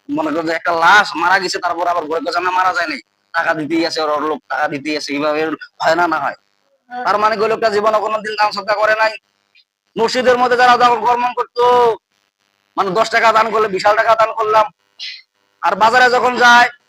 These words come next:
তখন পাঁচশো টাকার বাজার করে আর বলে যে অল্প টাকার বাজার করলাম। কিয়ামতের বাজারের সময় দশ টাকা আর, আর দুনিয়ার বাজারের সময়,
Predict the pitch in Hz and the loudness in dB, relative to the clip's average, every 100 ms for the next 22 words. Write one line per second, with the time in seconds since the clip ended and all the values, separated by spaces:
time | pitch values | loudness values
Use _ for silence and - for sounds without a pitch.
0 | _ 240 226 240 - 254 254 254 240 240 | _ -2 0 0 2 2 2 2 2 0
1 | 240 247 247 226 220 226 220 214 220 - | 0 0 0 0 0 -2 -2 -2 -4 -8
2 | _ _ _ - 208 220 220 220 220 220 | _ _ _ -6 -2 0 2 2 2 2
3 | 214 208 214 214 - _ _ _ _ - | 0 0 0 0 -2 _ _ _ _ -20
4 | - _ _ _ - 226 240 247 254 240 | -20 _ _ _ -2 2 2 2 2 2
5 | 240 247 240 247 247 247 - 247 233 240 | 4 2 2 0 0 -2 0 0 4 6
6 | 233 226 - - 196 190 196 - - 185 | 6 4 -2 -4 -2 2 0 -2 -8 -4
7 | 214 220 214 208 226 214 208 214 | 0 0 2 0 0 -2 0 0